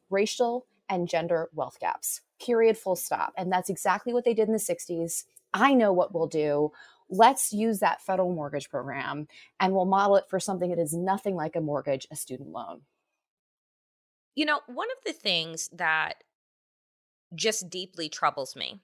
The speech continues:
Speaker 2: right, about this, about this entire system, and it, and, you know, and it is, it is criminal to me, right?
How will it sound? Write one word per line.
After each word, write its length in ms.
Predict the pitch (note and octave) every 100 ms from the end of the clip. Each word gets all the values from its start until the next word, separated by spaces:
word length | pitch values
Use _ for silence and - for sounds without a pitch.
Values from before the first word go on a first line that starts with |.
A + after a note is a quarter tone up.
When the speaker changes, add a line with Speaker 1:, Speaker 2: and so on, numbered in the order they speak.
| _
Speaker 2:
right, 280 | D3+ D3+ D3
about 280 | D3+ D3
this, 240 | F#3 F3+ - D#3+
about 220 | E3+ F#3+
this 160 | G3+ -
entire 400 | E3 - D3 D3
system, 380 | - C#3 - C#3
and 100 | D3
it, 100 | -
and, 280 | F#3 F#3 -
you 140 | G3 G3+
know, 220 | F#3 F3+ -
and 100 | G#3
it 140 | A#3
is, 240 | C4 B3+ - G#3
it 100 | D#4
is 160 | D4+
criminal 540 | - - D3+ A2+ C#2+ - _ _ _
to 120 | - D#3
me, 260 | G#2+ - -
right? 260 | D#3+ F3